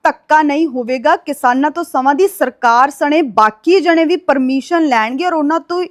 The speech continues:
ਪਰਮਿਸ਼ਨ ਤੋਂ ਬਿਨਾਂ ਲੈਂਡ ਐਕਵਾਇਰ ਕੀਤੀ ਹੀ ਨਹੀਂ ਜਾ ਸਕੇਗੀ।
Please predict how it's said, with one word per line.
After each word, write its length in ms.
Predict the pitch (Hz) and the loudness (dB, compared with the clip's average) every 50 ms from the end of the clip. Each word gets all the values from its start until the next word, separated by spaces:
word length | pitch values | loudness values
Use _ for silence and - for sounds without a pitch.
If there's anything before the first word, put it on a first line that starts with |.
| _ _ _ _ _ _ - | _ _ _ _ _ _ 0
ਪਰਮਿਸ਼ਨ 560 | 277 269 269 277 277 262 - - 339 320 302 | 2 2 4 2 2 0 -2 -4 -2 -2 -2
ਤੋਂ 140 | - 330 277 | -2 -4 -4
ਬਿਨਾਂ 340 | 208 233 240 262 294 320 | -4 -2 0 2 2 2
ਲੈਂਡ 360 | 302 247 233 226 233 247 277 269 - 247 | 2 2 0 0 0 0 -2 -4 -6 -8
ਐਕਵਾਇਰ 460 | 247 - - 226 214 214 226 269 302 | -10 -6 -2 0 0 2 2 0 -2
ਕੀਤੀ 540 | - _ - 269 226 _ _ 320 320 302 240 | -4 _ -12 -12 -12 _ _ -2 -2 -2 0
ਹੀ 160 | 240 311 320 | 0 0 0
ਨਹੀਂ 140 | 359 339 247 | 2 0 2
ਜਾ 180 | 254 214 196 | 2 0 0
ਸਕੇਗੀ। 440 | 202 - 156 - - 165 156 165 _ | -2 -6 -12 -12 -14 -16 -16 -16 _